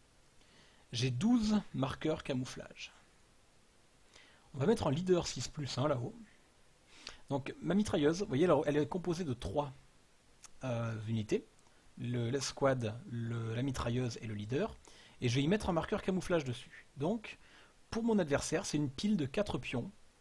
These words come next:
point d'interrogation. Donc ce que je vais faire, c'est que je vais faire un, deux et trois. Ce qui fait qu'il va voir au deuxième étage ici, une pile de quatre pions, point d'interrogation. Je vais également, ici,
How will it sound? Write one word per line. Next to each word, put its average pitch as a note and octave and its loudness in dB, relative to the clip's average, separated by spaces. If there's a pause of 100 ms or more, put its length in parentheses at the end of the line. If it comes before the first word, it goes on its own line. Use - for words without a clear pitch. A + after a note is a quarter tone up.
(120)
point G3 0
d'interrogation. D3 -6 (540)
Donc C3+ -14
ce - -16
que - -6
je A3 -4
vais D#3 0
faire, B2+ -6
c'est - -8
que A#2 -6
je A#2+ -10
vais A2+ -14
faire D3+ -18 (140)
un, B2 -4 (840)
deux B2+ -4 (960)
et D#3 0
trois. - -8
Ce - -8
qui D3 -6
fait A#3 -2
qu'il G3+ -6
va E3 6
voir F#3 2
au C#3+ 2
deuxième E3 4
étage C3 0
ici, F3 -4 (380)
une D3+ 4
pile G#3+ 2
de D#3 2
quatre - 0
pions, E3 -2
point - -4
d'interrogation. B2+ -4 (1400)
Je C3 -2
vais A#2 0
également, C3 0 (720)
ici, C3 -6